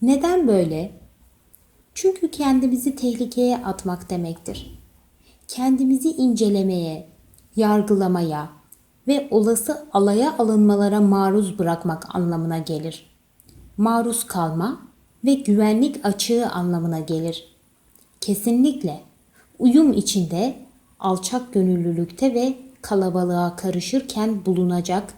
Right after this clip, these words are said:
daha fazla rahatlık var. Ayrıca can sıkıntısı, gönül rahatlığı ve potansiyelinize göre asla yaşamama ihtimali de var. Orijinal olmaya cesaret etmek,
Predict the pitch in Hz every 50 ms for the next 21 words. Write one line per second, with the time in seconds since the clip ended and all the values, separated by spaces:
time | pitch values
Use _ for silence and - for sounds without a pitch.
0 | _ _ _ _ - 262 262 311 294 - - 202 180 170 170 175 170 170 160 165
1 | 160 156 - - 165 - - 156 156 156 - - - _ _ _ _ _ _ _
2 | _ _ _ _ _ _ _ _ _ _ _ _ _ _ _ _ _ - - -
3 | - _ - 262 269 294 302 311 302 - 302 285 - - 247 262 254 254 - 262
4 | - - 254 240 214 - 247 240 - - 233 226 233 226 - - - - _ _
5 | _ - 196 196 202 214 214 208 185 196 196 180 180 185 180 - - 170 165 170
6 | 175 180 180 180 - - - _ _ _ - 170 185 196 233 233 233 - - -
7 | 196 180 180 - 180 180 175 175 - - 180 175 170 175 180 190 185 185 220 208
8 | 170 170 165 196 226 240 233 - - _ _ _ - 262 254 254 - - 233 214
9 | 208 208 202 180 170 170 165 - - 269 254 226 220 214 214 208 - - - -
10 | - - 196 202 190 190 190 185 185 180 180 160 151 156 160 165 - - _ _
11 | _ _ _ - - - _ _ _ _ _ _ _ _ _ _ _ _ _ _
12 | _ _ _ _ _ _ _ _ _ _ _ _ _ _ _ - 247 247 269 262
13 | 277 311 330 349 370 370 359 - 277 269 254 254 254 247 240 226 226 214 214 -
14 | 226 214 214 208 208 208 190 180 180 - 180 180 220 233 240 - -